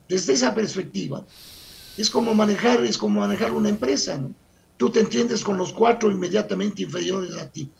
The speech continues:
el resto que cada quien haga lo que tenga que hacer. O sea, aquí se delega todo, ¿no?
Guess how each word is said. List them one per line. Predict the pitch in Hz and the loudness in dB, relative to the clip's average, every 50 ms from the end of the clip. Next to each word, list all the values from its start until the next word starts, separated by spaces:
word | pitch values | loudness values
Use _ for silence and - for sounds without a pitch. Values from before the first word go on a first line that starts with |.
| _ _ _ - | _ _ _ -4
el | 196 190 190 | -2 0 2
resto | 226 247 233 - - 180 | 2 2 2 0 -2 -4
que | 156 160 156 | -4 -6 -4
cada | 160 190 180 170 - | -4 -2 -2 -2 -4
quien | - 180 180 180 | -6 -6 -6 -4
haga | 175 170 165 160 | -6 -6 -6 -8
lo | 147 135 | -8 -8
que | 131 | -10
tenga | 135 147 143 143 143 139 | -8 -8 -8 -6 -8 -10
que | - - | -10 -14
hacer. | - - - - 143 - _ _ _ _ _ _ _ _ _ _ _ _ _ _ _ - | -12 -12 -12 -12 -14 -20 _ _ _ _ _ _ _ _ _ _ _ _ _ _ _ -8
O | 156 | -2
sea, | 143 220 226 | 0 0 0
aquí | 226 - 262 | 2 2 2
se | 220 226 233 208 | 4 4 6 6
delega | 196 190 208 214 196 190 - - | 6 6 6 6 6 6 2 4
todo, | - 185 170 147 131 117 107 | 2 2 2 0 -2 -6 -8
¿no? | 107 | -12